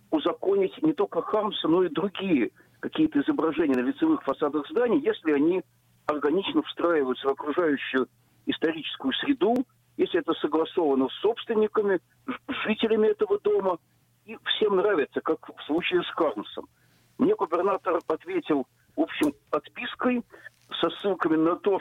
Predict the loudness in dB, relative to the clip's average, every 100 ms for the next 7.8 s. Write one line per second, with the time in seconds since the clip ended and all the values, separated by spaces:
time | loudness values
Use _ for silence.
0 | 0 0 2 2 0 0 0 0 -2 -4
1 | -4 _ _ _ _ -4 -2 -4 -6 0
2 | 2 2 2 0 2 2 -2 -2 0 -2
3 | _ _ _ _ -2 2 0 0 0 -2
4 | 0 0 2 2 -2 -8 -4 -4 -2 0
5 | 0 0 -2 -4 -4 _ _ _ _ _
6 | -2 -2 -2 -2 -2 0 2 2 0 0
7 | 2 2 0 0 2 2 0